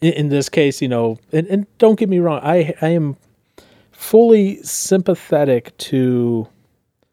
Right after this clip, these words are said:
younger teen guys, you know, teenagers, twenties, early thirties. Hormones are raging, man. Hormones do crazy things. They, that's that natural desire to want to go ahead and, uh,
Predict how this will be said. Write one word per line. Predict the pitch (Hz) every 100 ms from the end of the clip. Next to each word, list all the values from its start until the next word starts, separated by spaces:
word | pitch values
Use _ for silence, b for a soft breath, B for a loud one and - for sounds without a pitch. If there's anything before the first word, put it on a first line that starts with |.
| _ _ _ _ _ -
younger | 143 170 170 160 151 143 139 - _ -
teen | - 135 139
guys, | 123 113 110 131 135 - - _ _ _ _ _ -
you | 110
know, | 104
teenagers, | 95 - 135 127 123 117 117 113 110
twenties, | - - 110 110 110 107 - -
early | 113 104
thirties. | - 104 110 254 294 B B
Hormones | - 180 285 277 151
are |
raging, | 104 104 110 104 98 _
man. | 113 113 127 -
Hormones | - 196 226 185
do | 156 139
crazy | - - 135 147 147 139
things. | 139 131 117 131
They, | 143 139 B B B B B 127 -
that's | 143 160 -
that | 165 165
natural | 131 139 156 180
desire | 151 139 117 113 131
to | 135
want | 110 113 110
to | 123 107 98 b b b b _ _ _ -
go | 113
ahead | 113 107
and, | 101 98
uh, | 95